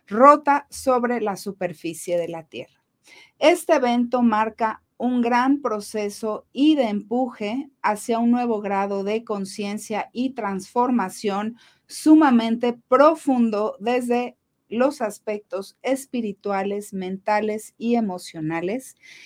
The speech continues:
y va a afectar según tu proceso evolutivo y, bueno, dependiendo de cada uno de nosotros, cómo hemos ido sembrando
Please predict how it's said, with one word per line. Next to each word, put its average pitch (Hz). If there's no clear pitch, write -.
y 247
va 330
a 403
afectar 247
según 247
tu 392
proceso 247
evolutivo 214
y, 294
bueno, 220
dependiendo 214
de 185
cada 214
uno 214
de 190
nosotros, 214
cómo 185
hemos 185
ido 208
sembrando 185